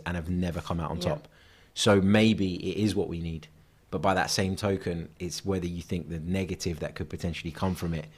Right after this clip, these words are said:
Speaker 2: Mm.
Speaker 1: is bigger than the positive. 'Cause I don't think that the positive will be a-, that powerful. I think you'll still look at City in the league and go, "Well, this is a different outfit, better team." Now there's something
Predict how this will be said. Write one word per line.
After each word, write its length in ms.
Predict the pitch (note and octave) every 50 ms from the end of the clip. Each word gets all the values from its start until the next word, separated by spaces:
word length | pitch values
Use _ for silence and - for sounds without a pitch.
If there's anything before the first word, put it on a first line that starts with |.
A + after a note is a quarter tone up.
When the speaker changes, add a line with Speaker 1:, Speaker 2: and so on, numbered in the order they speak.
| - - -
Speaker 2:
Mm. 180 | G3 F#3 E3+ -
Speaker 1:
is 120 | F2+ D#2+
bigger 300 | D2+ - G2+ F#2 E2+ F2
than 160 | E2 E2+ E2+
the 80 | E2+ E2
positive. 640 | - - G2+ F#2 F2 F2 - - D#2+ D2 - - - - - - - - - - - - - - -
'Cause 120 | - F#2+
I 200 | A#2 A2+ A#2+ B2
don't 280 | A#2 A2+ G#2+ A2 A2 -
think 240 | - G#2+ F#2+ F2+
that 120 | - E2 D2
the 60 | F2
positive 840 | E2 - - A2 A2 F#2+ G2 F2+ - - F2 D#2+ D2+ D#2 D#2 - - - - - _ _ - - - - - - _ _ _ _ _ _ _ _ _
will 180 | D#2+ E2 F#2 E2+
be 220 | D2+ F#2+ F#2 F#2 -
a-, 200 | - F#2+ F#2 F2 - -
that 300 | F2 D#2+ F#2 E2+ - -
powerful. 520 | - - G2+ F#2+ F#2+ F2 - - D2+ C#2 - - -
I 80 | -
think 220 | - A2 F#2 - -
you'll 220 | G#2 F#2+ G#2+ G#2
still 240 | - - - B2 G#2+
look 180 | G#2 G#2 - -
at 80 | -
City 300 | - - - - E2+ F2
in 60 | F2
the 80 | F2 F2
league 220 | F2+ F#2+ F#2+ F2
and 100 | F2 F2
go, 100 | D#2+ D#2+
"Well, 140 | D#2+ E2 E2+
this 180 | F2+ E2+ - -
is 60 | D#2+
a 40 | D2+
different 320 | - E2+ - - E2 E2 E2
outfit, 460 | D#2+ D#2+ - - D#2 D2+ - - -
better 180 | - F#2+ - D#2
team." 380 | - - D#2+ D#2 D2+ D#2 D#2 - - - _ _ _ _ -
Now 240 | - F2+ F#2 F2+
there's 140 | F2 E2+ D#2+
something 380 | - F#2+ E2 D2 D#2+ D#2 D2+